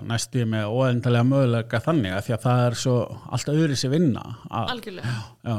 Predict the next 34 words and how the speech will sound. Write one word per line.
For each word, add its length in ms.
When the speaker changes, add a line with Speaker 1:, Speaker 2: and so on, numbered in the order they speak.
Speaker 1:
akkurat, 320
Speaker 2:
Það 80
er 0
Speaker 1:
það 0
er 80
Speaker 2:
allt 140
Speaker 1:
spennandi. 260
Speaker 2:
öðruvísi. 320
Speaker 1:
Já. 80
Speaker 2:
Og 140
það 100
er 80
mjög 240
spennandi 480
því 80
að 80
maður 240
þarf 140
líka 100
að 80
passa 240
sig. 160
Ég 140
var 240
tólf 340
ára 240
gömul 320
þegar 160
ég 80
ákvað 240
að 60
vera 180
snyrtifræðingur. 640
Speaker 1:
Akkurat. 420